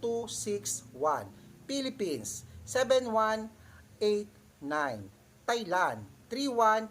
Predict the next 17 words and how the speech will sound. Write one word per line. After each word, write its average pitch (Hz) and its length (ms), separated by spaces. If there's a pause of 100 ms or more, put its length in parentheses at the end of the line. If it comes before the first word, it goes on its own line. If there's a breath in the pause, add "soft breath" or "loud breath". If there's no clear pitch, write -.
three 214 240
four, 139 400 (320)
Taiwan 175 640 (560 soft breath)
two 277 240
six 240 640
nine 185 320
five, 147 480 (480 loud breath)
Malaysia 156 800 (320 loud breath)
seven 147 480
two 269 320 (560)
two 233 240 (160)
eight, 185 240 (400)
Dubai 147 560 (240)
one 208 400
four 214 480
one 170 320
zero 135 400